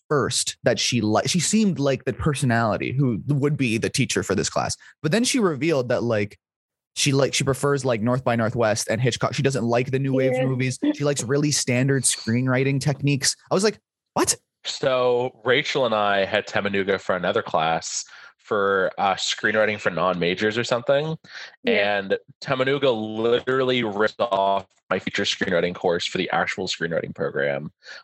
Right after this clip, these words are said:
Speaker 3: Like, not necessarily all the curriculum, but the final project for both classes was writing the fir-, first act to a feature screenplay.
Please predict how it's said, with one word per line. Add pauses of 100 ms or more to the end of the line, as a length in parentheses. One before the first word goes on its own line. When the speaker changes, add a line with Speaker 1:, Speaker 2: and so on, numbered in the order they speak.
(120)
Speaker 3:
Like,
not
necessarily
all
the
curriculum,
but
the
final
project
for
both
classes (260)
was
writing
the
fir-, (140)
first
act
to
a
feature
screenplay.